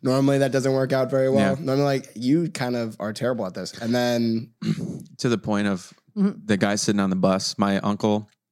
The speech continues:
Speaker 2: lives in California and he had a, uh, jury duty in, like, downtown L A, and he lived outside of L A. So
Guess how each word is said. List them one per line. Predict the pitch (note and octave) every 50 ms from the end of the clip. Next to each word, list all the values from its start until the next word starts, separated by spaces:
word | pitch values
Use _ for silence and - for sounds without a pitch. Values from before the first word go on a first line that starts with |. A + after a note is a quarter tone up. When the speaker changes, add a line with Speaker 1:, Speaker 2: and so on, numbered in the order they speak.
| _ _ _
Speaker 2:
lives | - G#2 G2 F#2
in | F#2+ F#2
California | F#2+ G2 F#2 F#2 - - A2 G#2+ G2+ G2+ G2+
and | G2+ G2+ G2 F#2+
he | G2 G2+
had | G2 F#2+ F#2+ F#2+
a, | G2 G2 G2+ - F#2
uh, | - - - G2 - _ _ _ - - - - - - - - - - A#2
jury | A2 A#2 G#2+ G#2+ A2 A#2
duty | A#2 A#2+ A#2+ B2 B2+ C#3 C#3 C3 -
in, | A#2+
like, | G#2+ G2 F#2+
downtown | - G#2+ G2 G2+ G2+ G2 G#2 G#2+ A2 G#2
L | G2+ G2 G2 G2
A, | G2 G2+
and | G#2 G2+
he | G2
lived | F#2+ F#2+ G2 F#2+ F#2 F#2 G2
outside | F#2+ F#2 - G2 F#2+ G2
of | F#2+ G2
L | G2 G2 G2+
A. | G#2 G#2
So | G#2 - G2+ G2 F#2+ F#2+